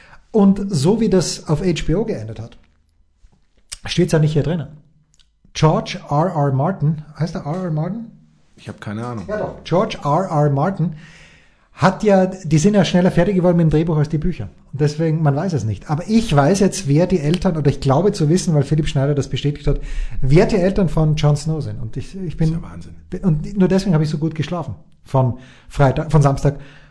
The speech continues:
Speaker 1: auf Sonntag. Jetzt kommen wir aber zu Felix Magath zurück.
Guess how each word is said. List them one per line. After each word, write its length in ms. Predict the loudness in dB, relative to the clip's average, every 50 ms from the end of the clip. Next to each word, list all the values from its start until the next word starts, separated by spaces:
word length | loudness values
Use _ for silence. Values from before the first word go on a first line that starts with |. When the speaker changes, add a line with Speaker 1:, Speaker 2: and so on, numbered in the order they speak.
| -20 -20 _
Speaker 1:
auf 160 | 2 2 2 4
Sonntag. 320 | 2 2 0 -2 -6 -10 -14 -18 -20 -20 _ _ _ -20 -20 -20 -20 _ _ _ _ _ _ _ _ _ _ _ _ _ _ _ _ -2
Jetzt 140 | -2 2 4
kommen 220 | 4 4 4 2 4
wir 100 | 2 4
aber 180 | 4 2 0 2
zu 180 | 4 2 4 4
Felix 280 | 4 2 2 2 0
Magath 260 | 0 0 0 -2 -4
zurück. 220 | -4 -6 -8 -8